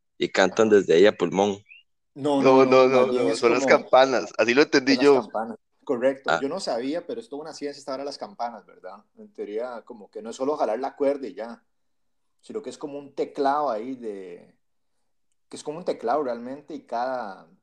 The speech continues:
Speaker 2: tecla es como una, no sé, seguro como una longitud de cuerda ahí que tira y golpea. ¿Me explico? Entonces es
Speaker 3: Mm.
Speaker 2: como un órgano gigante que tiene un teclado y,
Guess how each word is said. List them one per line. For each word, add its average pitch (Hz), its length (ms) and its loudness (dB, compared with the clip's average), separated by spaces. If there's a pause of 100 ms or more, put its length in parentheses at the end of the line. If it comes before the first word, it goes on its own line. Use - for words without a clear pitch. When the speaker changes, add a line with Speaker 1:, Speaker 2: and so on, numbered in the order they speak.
Speaker 2:
tecla 135 440 -8
es 113 140 -12
como 131 220 -16
una, 113 720 -16 (400)
no 110 120 -12
sé, 113 300 -2
seguro 110 300 -6
como 123 200 -12
una 131 240 -10
longitud 127 440 -8
de 127 100 -6
cuerda 127 380 0
ahí 110 180 -6
que - 140 -10
tira 120 420 -8
y 107 60 -14
golpea. 101 560 -6 (1160)
¿Me 214 80 -18
explico? - 640 -12 (360)
Entonces 110 600 0
es 127 160 0
Speaker 3:
Mm. 107 80 -6
Speaker 2:
como 135 180 0
un 135 100 0
órgano 139 400 2
gigante 123 460 -8
que 110 80 -8
tiene 120 300 -8
un 107 120 -14
teclado 123 460 -8
y, 90 260 -12